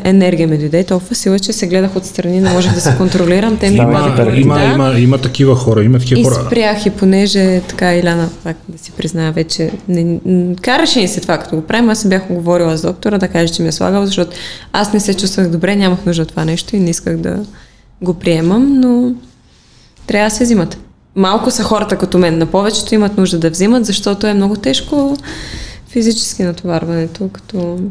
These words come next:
Speaker 3: Ти като го каза сега, се сетих, че един от бившите ни световни шампиони по щанги с съпругата му говори веднъж, тя каза, той понеже природно е толкова здрав.
Speaker 1: Да.
Speaker 3: И при него всичко идва отвътре и вика, някаква животинска сила и енергия има този човек.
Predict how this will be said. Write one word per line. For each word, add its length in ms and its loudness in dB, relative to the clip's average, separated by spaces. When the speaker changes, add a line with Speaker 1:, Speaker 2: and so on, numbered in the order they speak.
Speaker 3:
Ти 100 0
като 200 2
го 100 4
каза 280 2
сега, 180 2
се 120 -2
сетих, 300 2
че 140 0
един 220 4
от 100 0
бившите 280 0
ни 60 2
световни 400 2
шампиони 440 2
по 100 -10
щанги 320 2
с 140 -2
съпругата 460 0
му 80 2
говори 300 4
веднъж, 280 2
тя 140 0
каза, 240 0
той 160 0
понеже 260 2
природно 480 2
е 60 2
толкова 360 2
здрав. 400 -2
Speaker 1:
Да. 440 -6
Speaker 3:
И 60 -4
при 240 0
него 200 4
всичко 340 -2
идва 160 2
отвътре 340 2
и 180 4
вика, 220 2
някаква 260 4
животинска 540 0
сила 300 4
и 40 2
енергия 340 4
има 120 2
този 200 0
човек. 260 -2